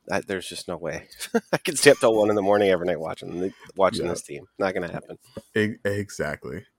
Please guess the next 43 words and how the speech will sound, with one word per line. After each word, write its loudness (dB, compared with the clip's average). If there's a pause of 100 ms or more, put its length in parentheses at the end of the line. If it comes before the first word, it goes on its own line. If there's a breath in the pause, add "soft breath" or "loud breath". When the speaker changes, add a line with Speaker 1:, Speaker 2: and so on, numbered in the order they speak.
Speaker 2:
It's -4
been, -4
it's -10
been, -10
uh, -12 (280)
it's -8
been -14
rough. -14 (200)
But 10 (220)
since -2
we, 2
we 0
know 4
what 2
to -6
look 0
for, 0
we 0
know 4
what -2
to -10
talk 0
about, -4 (340)
blessedly. -4 (480 soft breath)
First 2
thing 2
we 2
should -4
talk 2
about -2 (100)
is 0 (200)
Killian 6
Hayes. 0
Killian 2
Hayes 4
is 0
back, 0 (280)
uh, 2
is 0
playing 2 (300)
off 2
the -2
bench, 0